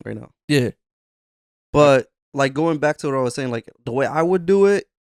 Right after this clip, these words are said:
Speaker 1: yo, do you guys remember Forrest Gump when, um,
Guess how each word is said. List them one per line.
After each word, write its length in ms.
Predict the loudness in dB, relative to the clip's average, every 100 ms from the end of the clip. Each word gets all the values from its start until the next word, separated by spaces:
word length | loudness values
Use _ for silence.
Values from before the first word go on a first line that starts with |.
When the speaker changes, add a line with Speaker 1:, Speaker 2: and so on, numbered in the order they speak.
| _ _
Speaker 1:
yo, 260 | 4 6 4
do 160 | -2
you 120 | -10 -4
guys 260 | -2 -2
remember 420 | -6 -6 -4 -4 -6
Forrest 400 | -4 -2 -2 -4
Gump 300 | -8 -8 -6
when, 260 | -8 -8 -12 -14
um, 500 | -10 -8 -10 -12